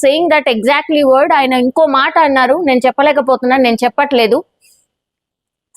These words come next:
So మీరు ఎందుకు తనకిచ్చారు అని డైరెక్ట్ గానే క్వశ్చన్ చేసిన పరిస్థితి.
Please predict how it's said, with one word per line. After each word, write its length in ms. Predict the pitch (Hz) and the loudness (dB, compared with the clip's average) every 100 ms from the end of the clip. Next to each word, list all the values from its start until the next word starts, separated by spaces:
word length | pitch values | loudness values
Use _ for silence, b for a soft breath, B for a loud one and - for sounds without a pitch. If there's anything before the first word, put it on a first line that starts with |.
| - | 0
So 240 | 294 285 - - | 2 2 0 -2
మీరు 180 | 269 302 | 0 2
ఎందుకు 320 | 277 294 359 339 | 0 0 -2 -2
తనకిచ్చారు 560 | 294 302 330 320 302 302 | -2 -2 -2 0 0 2
అని 240 | 294 320 | 0 0
డైరెక్ట్ 380 | 277 247 262 294 | 0 -2 -2 0
గానే 220 | 294 285 | 0 0
క్వశ్చన్ 400 | 277 240 262 254 | 0 0 -2 -2
చేసిన 240 | 240 233 226 | -2 -2 -2
పరిస్థితి. 560 | 226 208 208 185 170 | -2 -2 -4 -6 -6